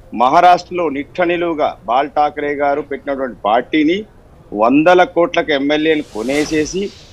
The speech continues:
వాళ్ళని వీళ్ళు డిక్టేట్ చేసుకొని తీసుకొచ్చి ప్రభుత్వాన్ని కుప్పగూల్చి ఈరోజు చేసిన ఒక దుర్మార్గమైన చర్య అక్కడ చేశారు. మధ్యప్రదేశ్లో సేమ్ థింగ్, కమల్నాథ్ గవర్నమెంట్ని అదే పద్ధతిలో కూలగొట్టారు.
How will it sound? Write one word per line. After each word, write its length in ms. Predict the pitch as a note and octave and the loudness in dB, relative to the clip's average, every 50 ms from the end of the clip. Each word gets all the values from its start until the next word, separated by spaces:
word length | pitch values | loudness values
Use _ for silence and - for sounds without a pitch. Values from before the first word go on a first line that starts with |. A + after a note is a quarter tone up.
| - - - - _ F#2+ | -20 -20 -20 -20 _ -6
వాళ్ళని 420 | G2 A2+ C3 C#3+ D#3 E3 E3+ F3 | 0 4 4 6 6 4 4 4
వీళ్ళు 220 | E3 D#3+ C3 G2+ | 2 2 0 -2
డిక్టేట్ 500 | F2+ A#2 - - - E3 E3+ F3 D#3 D3 | -8 -10 -12 -4 0 2 2 2 2 2
చేసుకొని 560 | E3 E3+ D#3+ - - F3 F3 F3 E3+ F#3 A3 C#4+ - - - _ _ - | 0 0 0 -2 -6 -6 -4 -4 -4 -6 -8 -10 -16 -20 -20 _ _ -8
తీసుకొచ్చి 420 | - D3 D#3 - - - - - C3+ | -8 -6 -6 -6 -8 -10 -8 -8 -8
ప్రభుత్వాన్ని 640 | - - C3+ C3+ D#3 D3 - - E3 D#3+ D#3 C#3+ | -6 -4 -2 -2 -2 -6 -2 0 2 2 2 0
కుప్పగూల్చి 880 | - - B2+ A2 - - D#3+ D3+ D3+ E3 D#3+ D3+ - - F#3 G3 G3 - - - - - - - _ | -2 -6 -12 -8 0 0 0 2 2 2 0 0 -2 -2 -4 -4 -4 -6 -12 -20 -20 -20 -20 -12 _
ఈరోజు 380 | - C3 C#3+ D3+ D#3+ D#3 - D#3 | 0 2 4 4 4 2 2 -2
చేసిన 180 | D3+ C#3 D3+ D3+ | -4 -2 -2 -4
ఒక 200 | C#3 A#2 A#2 G#2 | -2 -2 -4 -2
దుర్మార్గమైన 640 | G2 B2 B2 C#3+ D#3 E3 E3 D#3 D3 E3 D#3+ D#3+ | -2 -2 0 2 2 2 2 0 0 -2 -4 -4
చర్య 300 | D#3 D3 - D3+ C3 D3+ | -6 -6 -6 -6 -6 -6
అక్కడ 200 | D3 C#3 - C3 | -8 -8 -8 -10
చేశారు. 460 | B2+ B2 B2 A#2+ A2+ - A#2 G#2+ - - - _ - - - - - - | -8 -6 -8 -10 -8 -8 -10 -10 -10 -12 -20 _ -20 -20 -20 -16 -6 0
మధ్యప్రదేశ్లో 920 | A2+ C3 C#3 C#3 F#3 G3 F3 F3+ F#3 E3+ F#3 F#3 F3 - - D3+ C3 - - - - - - - - | 0 2 2 4 2 2 4 2 2 4 4 2 2 0 -2 -4 -4 -4 -6 -16 -20 -20 -20 -20 -12
సేమ్ 280 | - - D#3 E3+ F3 | -2 0 0 0 0
థింగ్, 180 | E3+ F3 F3 E3+ | 0 -2 -4 -2
కమల్నాథ్ 380 | - D#3+ D3 D#3 D#3+ D#3+ D#3+ D3 | -2 0 0 2 2 2 0 0
గవర్నమెంట్ని 460 | C3+ C#3 C#3 C#3+ C#3+ C#3+ C#3 D3+ C#3+ | -2 -2 -2 -2 -4 -4 -2 -2 -2
అదే 120 | A#2+ B2 | -2 -4
పద్ధతిలో 400 | C#3 - C3+ B2+ C3 A2 B2+ C3+ | -4 -4 -4 -4 -4 -6 -6 -4
కూలగొట్టారు. 440 | A2 B2 B2 A2+ G#2+ - - G2 F#2+ | -2 -2 -2 -2 -4 -6 -6 -8 -8